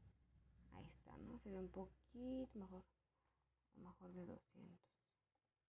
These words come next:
Se ve igual. Ah, cuatrocientos. Ahí.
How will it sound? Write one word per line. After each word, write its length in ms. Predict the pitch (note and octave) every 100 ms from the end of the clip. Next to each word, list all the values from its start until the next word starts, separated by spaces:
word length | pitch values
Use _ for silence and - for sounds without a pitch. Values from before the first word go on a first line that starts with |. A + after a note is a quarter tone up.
| _ _ _ _ _ _ _ _ _ _ _ _ -
Se 80 |
ve 120 | - -
igual. 260 | - - - _ _ _ _ _ _ _ _ _ _ _ _ - F#3
Ah, 120 | F#3 F3+
cuatrocientos. 800 | G#3+ - F3 - G#3 G#3 A3+ G#3+ _ _ _ _ _ _ _ _ _ _ _ _ _ _ -
Ahí. 120 | A#3+